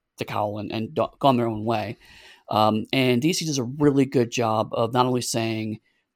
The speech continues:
"This legacy exists and is largely recognizable," but also if someone new inhabits the role,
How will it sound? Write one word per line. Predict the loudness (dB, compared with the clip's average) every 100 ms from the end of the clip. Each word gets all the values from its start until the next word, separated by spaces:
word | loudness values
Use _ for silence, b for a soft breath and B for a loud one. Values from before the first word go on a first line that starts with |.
| _ _ _ _ _ -20 _ _
"This | -10 4 6 6 2
legacy | 4 2 2 0 0
exists | 0 2 2 2 -2
and | -2
is | -2 -2
largely | 2 2 0
recognizable," | -6 -2 0 0 -2 -4 -6
but | -2
also | -2 0 -2
if | -2
someone | -2 0 2 2 2
new | -2
inhabits | -4 -2 -4 -2 -6
the | -6
role, | 0 2 2 0